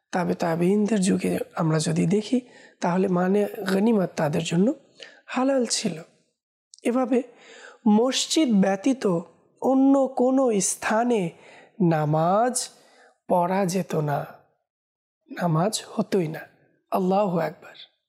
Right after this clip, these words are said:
দর্শকবৃন্দ, আজ যদি আমরা দেখি, প্রিয় নবী সাল্লাল্লাহু তাআলা আলাইহি ওয়া আলিহি ওয়াসাল্লামের আগমনের ওসিলায় প্রিয় নবী সমস্ত দুনিয়াকে আমাদের জন্য নামাজ পড়ার জন্য যায় নামাজ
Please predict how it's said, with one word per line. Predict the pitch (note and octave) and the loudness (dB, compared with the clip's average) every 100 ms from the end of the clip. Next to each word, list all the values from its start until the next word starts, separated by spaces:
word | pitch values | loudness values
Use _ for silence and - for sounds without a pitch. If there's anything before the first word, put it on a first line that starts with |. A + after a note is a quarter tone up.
| A3+ | -4
দর্শকবৃন্দ, | F#3 - G#3 F#3 F#3 F#3+ _ _ _ _ _ _ - - | -2 -2 -2 -2 -6 -10 _ _ _ _ _ _ -20 -4
আজ | A3 B3+ A#3 | -2 0 0
যদি | A#3 A3 | 2 2
আমরা | G#3 | 0
দেখি, | G3 G3 G#3 F#3+ | 0 0 0 -2
প্রিয় | - C4+ | 2 2
নবী | B3 G#3 G#3 F#3+ - - - | 4 2 2 0 -8 -20 -8
সাল্লাল্লাহু | - - C#4 C4 A3 G#3+ | -4 0 0 0 0 -2
তাআলা | G#3+ G#3 F#3+ F#3+ | -2 -2 0 0
আলাইহি | F#3 F#3 | 0 0
ওয়া | G3+ | 0
আলিহি | - F3+ F3+ | 0 0 2
ওয়াসাল্লামের | F3 - G3+ F#3 G3+ | 0 0 0 0 0
আগমনের | G3 G3 A3 C4 B3+ A#3+ | 0 0 2 2 2 2
ওসিলায় | G#3 - F#3+ F3 - _ _ _ _ _ _ _ _ _ _ | 2 -2 -4 -6 -10 _ _ _ _ _ _ _ _ _ _
প্রিয় | B3+ D4+ | 2 4
নবী | D4 B3+ C4+ D4 E4+ - _ - - | 4 4 4 4 2 -2 _ -20 -8
সমস্ত | - C#4+ C#4 D4+ - C4+ | -4 0 2 0 0 0
দুনিয়াকে | G#3+ F#3 A#3+ C4+ B3 G3 G#3 F3 F#3 - - - - | 2 4 4 4 2 0 -2 -4 -6 -14 -20 -14 -6
আমাদের | G3+ G3+ G#3 G#3+ | -2 0 0 0
জন্য | G3 F#3+ | 0 0
নামাজ | F#3 E3+ E3+ G3 G3+ - | 0 0 0 -2 -2 -2
পড়ার | F#3+ F3 E3+ | -2 0 -2
জন্য | F3 E3+ E3 D#3 _ _ - - G#3 | -2 0 -2 -4 _ _ -20 -8 -2
যায় | E3 E3 | 0 0
নামাজ | D3+ D3 G3 | 0 0 0